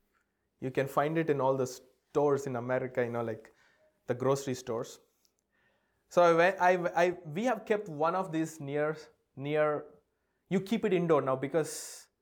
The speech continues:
it's freezing cold outside. You know, these plants can die if you leave them outside. So we kept it inside.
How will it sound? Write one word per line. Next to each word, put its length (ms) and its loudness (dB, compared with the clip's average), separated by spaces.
it's 120 -16
freezing 420 -2
cold 280 2
outside. 440 -4
You 80 -12
know, 160 -6
these 180 2
plants 380 4
can 180 -2
die 160 6
if 180 -2
you 60 -4
leave 180 -4
them 140 -2
outside. 320 -6
So 160 2
we 160 -4
kept 220 -6
it 80 -4
inside. 320 -8